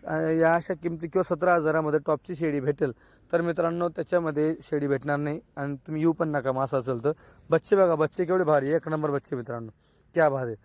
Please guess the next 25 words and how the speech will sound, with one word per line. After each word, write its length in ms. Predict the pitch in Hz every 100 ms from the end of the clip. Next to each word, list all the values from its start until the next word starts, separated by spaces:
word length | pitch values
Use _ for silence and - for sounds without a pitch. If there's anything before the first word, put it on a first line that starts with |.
| _ _ -
मित्रांनो, 320 | 175 208 208
सगळे 320 | - 208 214
बच्चे 240 | 208 - 202
एकदम 200 | 190 185
पेडा 300 | 185 175 170
बच्चे, 460 | 160 - 175 165
एक 120 | 165
नंबर 320 | 175 156 147 139
बच्चे 240 | 123 147
बघा 220 | 147 143
तुम्ही, 200 | 127 120 - - - _ 160
एकदम 340 | 170 160 151 120 - _ -
शायनिंग, 420 | 151 151 151 156
चमक 520 | 139 147 147 151 156 151
आणि 180 | 156
एकदम 220 | 165 160 160
नरम 260 | 156 160
बच्चे 240 | 151 - 160
मित्रांनो, 280 | 139 139
दुधाचे 300 | 139 156 147
बच्चे 300 | 135 135 160
सगळे 160 | 143 127
तुम्ही 180 | 123 131
पाहू 180 | 139 139
शकतात. 320 | 123 131